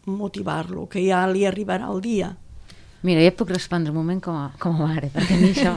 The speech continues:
Speaker 2: o sigui, com a, com a mares, el
Speaker 1: No,
Speaker 2: primer
Speaker 1: perquè és que
Speaker 2: que
Speaker 1: n'hi ha
Speaker 2: vam
Speaker 1: que
Speaker 2: dir
Speaker 1: van
Speaker 2: és
Speaker 1: sols, no? N'hi ha que sempre et
Speaker 2: Ah.
Speaker 1: demanen, no?
Speaker 2: A nosaltres ens
Speaker 1: I,
Speaker 2: ha passat això, i vam
Speaker 1: i n'hi
Speaker 2: dir,
Speaker 1: ha que
Speaker 2: "Ah,
Speaker 1: dius, "Oh,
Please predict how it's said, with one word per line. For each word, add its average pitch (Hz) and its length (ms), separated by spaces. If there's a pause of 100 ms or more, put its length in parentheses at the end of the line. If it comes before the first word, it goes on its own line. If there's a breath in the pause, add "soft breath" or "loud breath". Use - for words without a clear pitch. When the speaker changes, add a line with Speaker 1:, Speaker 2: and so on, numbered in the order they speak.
(120)
Speaker 2:
o - 80
sigui, 175 260
com 170 160
a, 170 60
com 151 320
a 185 40
mares, 156 500 (560 loud breath)
el 180 100
Speaker 1:
No, 240 80
Speaker 2:
primer 196 240
Speaker 1:
perquè - 0
és 226 40
que 233 120
Speaker 2:
que - 80
Speaker 1:
n'hi 277 80
ha 269 80
Speaker 2:
vam 262 80
Speaker 1:
que 240 80
Speaker 2:
dir 320 60
Speaker 1:
van 247 100
Speaker 2:
és - 120
Speaker 1:
sols, 269 360
no? 220 120
N'hi 269 140
ha 247 60
que 330 100
sempre 339 300
et 196 80
Speaker 2:
Ah. 185 80
Speaker 1:
demanen, 190 540
no? 226 180
Speaker 2:
A 359 80
nosaltres 180 240
ens 214 80
Speaker 1:
I, 226 80
Speaker 2:
ha - 80
passat 151 340
això, 143 180
i 151 40
vam 160 100
Speaker 1:
i 226 60
n'hi 220 100
Speaker 2:
dir, 262 140
Speaker 1:
ha 381 180
que 359 100
Speaker 2:
"Ah, 226 60
Speaker 1:
dius, 262 240
"Oh, 254 240